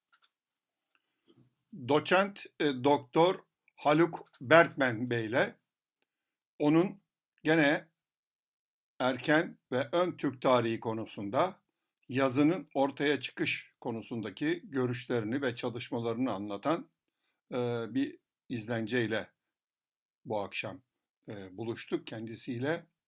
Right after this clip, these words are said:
Haluk Bey hayatını atom mühendisliği olarak kazanmış. Bin dokuz yüz kırk iki doğumlu, yani yetmiş dokuz yaşında bir mühendis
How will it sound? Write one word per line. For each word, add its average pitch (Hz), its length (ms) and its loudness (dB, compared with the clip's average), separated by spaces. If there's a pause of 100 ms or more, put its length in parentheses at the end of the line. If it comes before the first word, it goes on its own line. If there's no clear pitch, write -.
(800)
Haluk 165 400 2
Bey 196 340 4 (1120)
hayatını 151 760 2 (280)
atom 151 280 2
mühendisliği 123 540 0
olarak 98 320 -4
kazanmış. 117 840 -4 (400)
Bin 117 160 -8
dokuz 135 380 -4
yüz 131 360 -8
kırk 127 320 -8
iki 131 240 -4
doğumlu, 139 520 0 (340)
yani 127 240 -2
yetmiş 131 380 -4
dokuz 120 300 -4
yaşında 110 540 -6 (680)
bir 120 100 -4
mühendis 113 720 -6